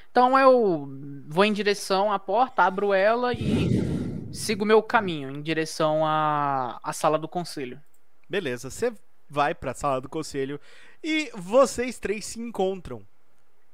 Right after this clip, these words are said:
Speaker 2: na frente da porta do conselheiro. Victor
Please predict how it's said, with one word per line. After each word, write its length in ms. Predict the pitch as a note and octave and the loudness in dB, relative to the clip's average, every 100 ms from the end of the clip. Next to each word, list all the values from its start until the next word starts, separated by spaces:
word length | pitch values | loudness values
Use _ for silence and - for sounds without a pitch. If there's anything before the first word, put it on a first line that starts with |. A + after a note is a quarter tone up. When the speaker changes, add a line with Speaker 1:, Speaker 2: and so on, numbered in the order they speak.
| - - C3+ | -18 -16 -2
Speaker 2:
na 200 | C3+ C3 | 0 0
frente 540 | - C#3 C3 - A#2+ - - - - - | -4 -8 -8 -12 -14 -14 -16 -16 -16 -10
da 220 | C3+ D#3+ | 4 4
porta 600 | - D3+ C3 - D3 C3+ - | 4 0 0 0 -6 -8 -8
do 180 | D3 | -10
conselheiro. 720 | E3 D3 C3+ E3+ C#3 G2+ G2+ G2+ - - - - - - - - | -8 -10 -10 -10 -10 -12 -12 -14 -16 -16 -16 -16 -16 -16 -16 -2
Victor 640 | C#3 G#3 - D#3+ B2 | 0 0 -2 0 0